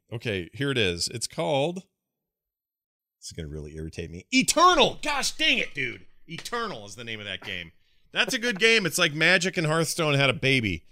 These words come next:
and it's quite good. Um, you have mana cards, which is interesting. Anyway, uh, the point is, uh, I had a point. What was my point?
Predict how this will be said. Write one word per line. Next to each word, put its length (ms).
and 380
it's 240
quite 280
good. 280
Um, 460
you 80
have 80
mana 240
cards, 320
which 160
is 300
interesting. 460
Anyway, 320
uh, 300
the 80
point 240
is, 360
uh, 60
I 880
had 80
a 40
point. 220
What 80
was 100
my 120
point? 260